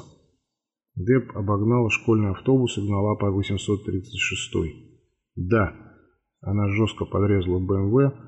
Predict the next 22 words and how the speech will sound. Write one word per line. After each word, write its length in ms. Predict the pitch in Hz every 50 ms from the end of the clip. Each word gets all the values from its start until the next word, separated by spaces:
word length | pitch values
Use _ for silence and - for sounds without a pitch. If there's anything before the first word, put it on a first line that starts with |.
| - - - - _ _ _ _ -
полный 420 | 143 151 160 151 135 120 113 110
зазевавшихся 600 | 104 104 104 101 110 113 113 - 117 110 - 104
парней. 520 | 98 - 113 110 107 110 107 98 90 85 - - - _ _ _ _ _ _ -
«По-моему, 560 | 95 101 107 135 156 170 160 147 127 110 -
это 260 | - 107 107 - -
убийство». 580 | 110 110 104 98 92 98 92 87 - - - 82 82 - - - - _ _ _ _ _ _ _ _
«По-твоему», 920 | - 107 139 - - 101 95 92 90 85 80 76 78 80 80 - - - _ -
повторил 480 | 82 - - - 85 90 98 107 110
я. 320 | 107 98 85 78 73 73 - - - - - _ _ _ _ _ _ _ _ _ _ _ _ _ _ _ _ _ _ _ _ _ _ -
«Да», 420 | 95 90 95 120 127 123 101 - - - -
ответила 580 | 95 90 85 - 101 92 - 90 90 95 98 95
она. 280 | 98 95 87 80 80 - - - _ _ _ _ _ _ _ _ _
А 120 | - 110 110
затем 360 | 123 135 139 143 214 208 190
сконцентрировалась 840 | - - 135 120 110 120 113 120 131 160 175 170 160 151 143 131 - -
на 80 | 139
вождении, 720 | 139 139 131 117 107 104 107 110 110 107 104 101 98 98 98
и 40 | 104
я 120 | 127 139
от 100 | 131 123
неё 260 | 117 104 104 110 107
отстал. 540 | 101 - - - - - 98 90 85 82 78